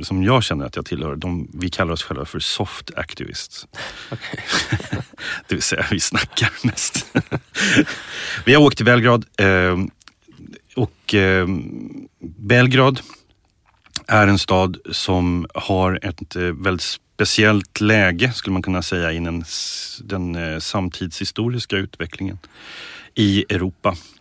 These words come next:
Speaker 1: Sen gammalt, eh, sen oerhört gammalt, en, eh, knutpunkt och en port mellan öst och väst. Vägen in i Europa för stora delar av, eh,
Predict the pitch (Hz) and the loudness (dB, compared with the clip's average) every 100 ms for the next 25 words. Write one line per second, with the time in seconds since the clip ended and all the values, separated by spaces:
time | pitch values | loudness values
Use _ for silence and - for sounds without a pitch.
0 | _ - - 110 98 107 92 92 110 - | _ -8 0 4 6 6 6 2 -2 -8
1 | - - 87 85 82 78 - 95 85 - | -18 -8 -4 -2 -4 -6 -4 -4 -4 -6
2 | 120 98 143 101 - - 80 85 85 78 | -4 2 2 0 -4 -12 -8 -4 -2 -2
3 | 80 - 85 82 73 69 55 - - 98 | -6 -8 -6 -6 -6 -10 -14 -14 -4 -4
4 | 82 - - 90 82 - 87 - - _ | -4 -6 -4 -4 -4 -6 -6 -6 -8 _
5 | - - 90 78 - 101 92 - - - | -10 -6 -4 -4 -6 -6 -6 -10 -12 -14
6 | - 82 80 - - _ - - - - | -10 -8 -8 -10 -16 _ -20 -20 -20 -18
7 | - 95 104 104 92 98 123 117 87 - | -2 2 4 2 0 2 2 2 0 -2
8 | 98 87 82 95 92 95 - 87 80 - | -4 -4 -6 -6 -4 -6 -8 -8 -10 -18
9 | - - 92 82 - 87 87 87 85 85 | -20 -8 -6 -6 -6 -6 -4 -6 -6 -8
10 | 85 - _ _ - - - - - _ | -10 -16 _ _ -20 -20 -20 -20 -20 _
11 | - 90 82 | -4 -4 -4